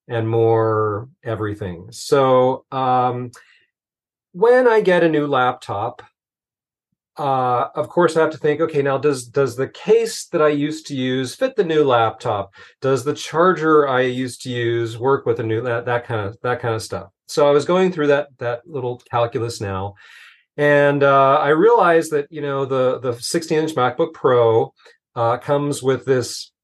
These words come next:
beefy hundred and forty watt charger from Apple, which is fine. And it does the fast charging on that very big laptop. Um, you can connect a smaller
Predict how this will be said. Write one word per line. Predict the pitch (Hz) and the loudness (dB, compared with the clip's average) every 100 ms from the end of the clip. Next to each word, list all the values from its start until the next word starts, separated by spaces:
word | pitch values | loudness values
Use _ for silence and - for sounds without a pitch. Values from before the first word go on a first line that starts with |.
| 113 | _
beefy | - 151 156 151 | -6 -4 -4 -4
hundred | 131 135 147 | 0 2 0
and | 151 - | 0 -6
forty | 131 143 | -2 0
watt | 135 127 120 - - | 2 0 0 -4 -16
charger | - 175 190 143 131 | -6 2 2 4 0
from | - 160 | 0 -4
Apple, | 117 110 107 123 151 _ - - _ | -2 -2 -2 -4 -6 _ -20 -20 _
which | - 117 202 | -8 -4 -2
is | 226 - | -4 -6
fine. | - 160 131 120 113 156 - 123 | -2 2 4 4 2 0 -4 -4
And | |
it | 123 120 | -2 0
does | 127 123 | 0 0
the | - | -4
fast | 139 117 139 - - | 0 0 0 -4 -4
charging | 131 123 104 123 185 247 - | 2 2 2 -2 -4 -6 -6
on | 117 117 120 120 123 - _ - | -4 0 -2 -4 -8 -14 _ -8
that | 110 117 - _ _ _ _ _ _ - | -4 -4 -6 _ _ _ _ _ _ -2
very | 120 123 | 0 0
big | 123 123 120 | 0 -2 0
laptop. | 123 117 113 - 113 117 - _ _ _ _ _ _ _ _ _ _ _ _ _ - | 2 2 0 -2 -2 -2 -6 _ _ _ _ _ _ _ _ _ _ _ _ _ 0
Um, | 160 151 147 143 151 - _ _ _ _ _ _ _ - | 2 4 4 0 -8 -12 _ _ _ _ _ _ _ -14
you | 208 | -10
can | 202 208 | -4 -4
connect | 196 196 269 262 - - | 0 2 2 -2 -14 -12
a | 165 160 | -8 -6
smaller | 160 160 151 151 143 135 | -4 -2 2 4 2 0